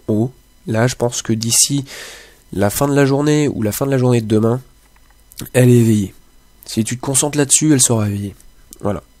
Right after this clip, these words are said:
Moi, c'est ce que je suis en train de faire pour mon moine bestial. Euh, vous pouvez pas vraiment voir où en est mon compte parce que j'ai encore quatre ou cinq vidéos à sortir que j'ai déjà tournées. Mais je vais faire une petite review de mon compte. Enfin, je vais tout tourner, je vais pas refaire de vidéo jusque-là.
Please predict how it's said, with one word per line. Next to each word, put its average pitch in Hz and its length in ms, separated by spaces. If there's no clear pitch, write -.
Moi, 117 120
c'est 120 100
ce - 80
que 135 80
je 127 80
suis - 100
en 135 60
train 127 140
de 123 60
faire 127 120
pour 123 140
mon 117 100
moine 117 220
bestial. 123 400
Euh, 107 580
vous 117 160
pouvez 139 220
pas 147 100
vraiment 139 240
voir 139 220
où 123 80
en 123 80
est 123 80
mon 123 140
compte 135 220
parce - 200
que 107 80
j'ai 110 100
encore 110 260
quatre 120 220
ou 127 60
cinq 123 180
vidéos 117 320
à 117 60
sortir - 400
que 120 100
j'ai 107 100
déjà 104 240
tournées. 120 360
Mais 131 180
je 123 80
vais 120 80
faire 131 200
une 117 100
petite 123 200
review 120 280
de 120 40
mon 107 200
compte. 131 380
Enfin, 117 220
je 110 140
vais 131 80
tout 131 160
tourner, 127 400
je 127 40
vais 117 60
pas 120 120
refaire 120 240
de 117 80
vidéo 113 320
jusque-là. 110 480